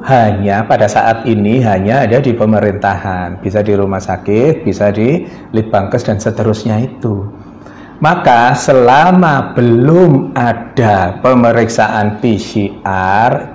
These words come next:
jangan pernah mengatakan seseorang itu positif atau negatif virus corona. Karena apa? Karena efeknya sangat dahsyat.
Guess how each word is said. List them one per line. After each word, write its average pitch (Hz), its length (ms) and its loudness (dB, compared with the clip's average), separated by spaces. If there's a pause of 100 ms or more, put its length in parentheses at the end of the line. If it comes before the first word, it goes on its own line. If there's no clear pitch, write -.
jangan 131 880 2
pernah 120 400 0
mengatakan 107 1040 -2
seseorang 107 1040 -2
itu 156 560 0 (240)
positif 139 880 2
atau 123 240 0
negatif 127 800 -2
virus 110 400 0
corona. 98 480 -2 (400)
Karena 175 320 4
apa? 139 120 4 (200)
Karena 151 320 2
efeknya 151 480 2
sangat 175 640 0
dahsyat. 120 440 2